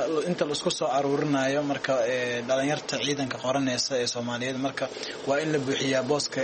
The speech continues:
ay baneeyeen korneelada iyo saraakiisha kaleeto ee dalka dibaddiisa ku maqan. Een, dowladdanu saan rajaynayo way ugu baaqday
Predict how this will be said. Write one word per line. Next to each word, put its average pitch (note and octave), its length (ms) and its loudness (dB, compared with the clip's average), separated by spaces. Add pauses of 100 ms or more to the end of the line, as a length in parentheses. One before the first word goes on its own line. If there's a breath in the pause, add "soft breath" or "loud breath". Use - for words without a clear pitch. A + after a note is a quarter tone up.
(100)
ay B2+ 120 -2
baneeyeen C3 500 2 (100)
korneelada C3 680 2 (200)
iyo B2 180 -2
saraakiisha B2 540 0
kaleeto C3 380 0
ee B2+ 60 0
dalka C3+ 240 0 (220)
dibaddiisa C3 460 0
ku - 100 -2
maqan. C#3+ 260 2 (420 loud breath)
Een, B2+ 880 0
dowladdanu D#3 460 2
saan C#3 340 0
rajaynayo C#3 480 0
way C3 120 4
ugu C3+ 180 2
baaqday C3+ 340 2